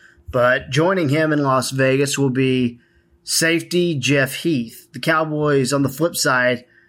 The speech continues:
retaining Darian Thompson for two years at about a million dollars per year. Uh, Jeff Heath gone. Uh, and, you know, I,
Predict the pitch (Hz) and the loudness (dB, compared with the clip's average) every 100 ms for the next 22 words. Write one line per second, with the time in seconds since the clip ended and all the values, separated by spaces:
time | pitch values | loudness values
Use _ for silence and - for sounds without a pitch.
0 | _ _ 143 139 170 170 170 143 143 151 | _ _ -4 -2 0 2 2 2 2 2
1 | 139 127 135 139 131 135 123 120 117 - | 0 0 0 0 0 0 0 -2 -6 -2
2 | 147 131 127 123 117 123 127 123 120 120 | -2 0 0 0 0 0 2 2 2 2
3 | 120 117 117 113 107 - 113 107 107 107 | 2 0 0 -2 -4 -8 -8 -6 -6 -6
4 | - - - _ - 135 139 135 131 120 | -12 -20 -20 _ -2 0 2 2 0 0
5 | 160 165 175 190 180 170 185 202 190 - | 0 0 -2 -2 0 2 2 0 -4 -10
6 | - _ _ _ - 82 - - 185 196 | -20 _ _ _ -8 -6 -4 -2 0 2
7 | 190 202 | 2 0